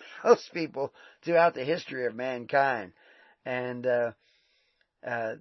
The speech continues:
the advantages and opportunities you have are just unbelievable, and you're totally unappreciative of it. But if you continue to remain so and continue to degrade your ancestors, and, and, you know, I mean, th-, there was good and bad in the past, obviously,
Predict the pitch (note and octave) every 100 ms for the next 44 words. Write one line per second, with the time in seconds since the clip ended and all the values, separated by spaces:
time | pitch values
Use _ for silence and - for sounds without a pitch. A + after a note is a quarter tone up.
0 | G3 - C3 C3+ A#2+ G#2+ C#3 F3 D#3+ A#2
1 | A2+ G2 G2 F#2+ A#2 C3 - - D#3 C#3
2 | A2 G2 G2 G#2+ G2+ F#2 G2+ A2+ - A2+
3 | A#2 G2+ F#2+ A2 A#2+ G2+ F#2+ F#2+ G2 G2+
4 | G2 C#3+ C#3 B2 A#2 G#2 G2+ - A2+ -
5 | F#2+ F#2 F2+ E2 F2 - - - - -
6 | G#3 - E3+ D#3 D#3+ D3 B2 G#3+ C#4 B3+
7 | D#3+ C3 A#2+ A#2+ A#2 G#2+ - G#2 G2 G#2
8 | G2+ - D#3+ D#3+ D#3+ F#3 D#3+ B2 A2+ A#2
9 | B2 C3 C3+ B2+ A2+ G#2+ G2+ - _ _
10 | B2+ C3+ B2+ - G#2 F#2+ F#2 F#2 F#2+ -
11 | _ _ _ _ _ _ _ - B2+ C3
12 | A#2+ - A#2+ B2+ - G#3 G#3 D3+ F3+ E3
13 | D3+ E3 F3+ G3 E3 - F3+ B2+ C3+ D#3+
14 | C3+ A2 G2+ D3 D3+ A2+ - A#2+ D#3 A#2+
15 | G2+ F#2 F#2